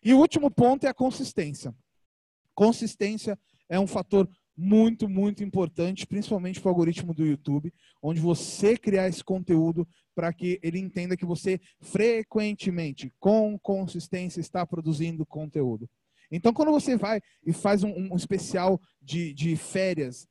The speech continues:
e faz todo dia conteúdo nas férias, e depois fica seis meses sem produzir nada, isso tem um impacto feroz no seu canal. Ele pode sim derrubar um canal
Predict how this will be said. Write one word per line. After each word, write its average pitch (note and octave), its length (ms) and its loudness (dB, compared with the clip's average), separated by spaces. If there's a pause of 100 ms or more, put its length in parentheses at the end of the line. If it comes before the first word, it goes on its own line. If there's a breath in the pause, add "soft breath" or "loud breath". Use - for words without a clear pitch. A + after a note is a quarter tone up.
(140)
e - 80 -6
faz - 380 -4
todo B3+ 320 0
dia G3 300 0
conteúdo G3 440 0
nas F3+ 200 -8
férias, D3 420 -4 (200 soft breath)
e D3+ 80 -2
depois F#3 380 0
fica G#3 280 -4
seis A3 360 -2
meses G#3 220 0
sem F#3 160 -6
produzir D#3+ 400 -2
nada, E3+ 420 -8 (220)
isso - 180 -4
tem A3+ 360 -4
um G3 100 -4
impacto G#3 640 -4
feroz G3+ 540 4
no D3+ 60 -4
seu D3+ 160 -6
canal. B2+ 360 -6 (200)
Ele E3 140 -2
pode A#3 380 4
sim A3+ 300 -4
derrubar F#3+ 340 4
um G3 100 -4
canal F3+ 420 -2